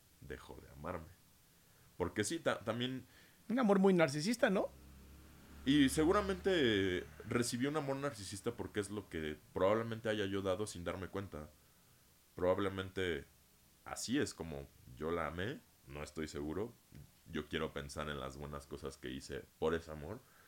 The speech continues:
Speaker 1: pero pues obviamente uno siempre deja a un lado aquello que lo hace ver mal. Yo trato de no, trato de ser un hombre objetivo, pragmático y real. Si soy una mierda, soy una mierda y donde haya sido una mierda. Entonces,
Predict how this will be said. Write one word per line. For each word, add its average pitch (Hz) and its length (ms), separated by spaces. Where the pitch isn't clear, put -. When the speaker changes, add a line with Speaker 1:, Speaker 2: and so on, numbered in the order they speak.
Speaker 1:
pero 175 160
pues - 160
obviamente 90 500
uno 71 220
siempre 58 580
deja 71 320
a 65 60
un 65 160
lado 64 200
aquello 64 360
que 62 80
lo 60 100
hace 62 160
ver 60 160
mal. 65 240
Yo 123 120
trato 135 260
de 85 100
no, 82 280
trato 85 280
de 80 80
ser 80 140
un 78 120
hombre 78 240
objetivo, 76 580
pragmático 67 640
y 65 40
real. 64 380
Si - 180
soy 85 220
una 87 200
mierda, 85 440
soy 69 140
una 98 160
mierda 87 340
y 76 80
donde 65 380
haya 82 220
sido 87 200
una 87 120
mierda. 85 220
Entonces, 95 400